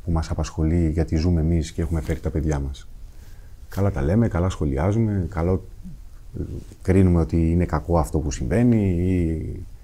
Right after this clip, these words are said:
παράλογο το άλλο που ψηφίζεται. Οπότε της λέω,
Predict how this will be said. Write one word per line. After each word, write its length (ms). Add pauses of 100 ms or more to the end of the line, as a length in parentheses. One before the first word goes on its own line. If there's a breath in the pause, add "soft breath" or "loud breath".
(720 soft breath)
παράλογο 520
το 140
άλλο 160
που 100
ψηφίζεται. 720 (540 soft breath)
Οπότε 180
της 160
λέω, 320